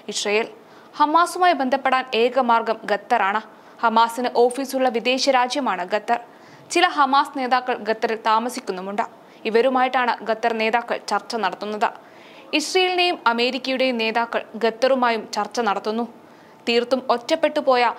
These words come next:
ഗാസയിലുള്ള ഹമാസ് നേതാക്കളുമായി സന്ദേശങ്ങൾ എങ്ങനെ കൈമാറുമെന്ന് വ്യക്തമല്ല. അറബ് രാജ്യങ്ങളുടെ അഭ്യർത്ഥന ഇസ്രയേൽ തള്ളിയിട്ടുണ്ട്. ഐക്യരാഷ്ട്രസഭയുടെ ആവശ്യവും ഇസ്രയേൽ അംഗീകരിച്ചിട്ടില്ല. ഇസ്രയേലിനെതിരായ പ്രമേയങ്ങൾ ഐക്യരാഷ്ട്രസഭ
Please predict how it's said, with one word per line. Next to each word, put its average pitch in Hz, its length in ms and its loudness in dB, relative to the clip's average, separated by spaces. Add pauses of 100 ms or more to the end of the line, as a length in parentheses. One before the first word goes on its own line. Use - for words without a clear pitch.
(300)
ഗാസയിലുള്ള 294 560 2 (160)
ഹമാസ് 254 400 2
നേതാക്കളുമായി 254 680 0 (140)
സന്ദേശങ്ങൾ 247 500 0 (420)
എങ്ങനെ 330 340 2
കൈമാറുമെന്ന് 247 640 2 (180)
വ്യക്തമല്ല. 214 500 0 (760)
അറബ് 359 280 2
രാജ്യങ്ങളുടെ 285 540 2 (140)
അഭ്യർത്ഥന 240 380 0 (140)
ഇസ്രയേൽ 226 280 0 (100)
തള്ളിയിട്ടുണ്ട്. 214 560 0 (760)
ഐക്യരാഷ്ട്രസഭയുടെ 254 880 2 (160)
ആവശ്യവും 254 420 0 (140)
ഇസ്രയേൽ 226 280 2 (140)
അംഗീകരിച്ചിട്ടില്ല. 220 720 -2 (540)
ഇസ്രയേലിനെതിരായ 262 680 2 (120)
പ്രമേയങ്ങൾ 247 460 0 (420)
ഐക്യരാഷ്ട്രസഭ 330 680 0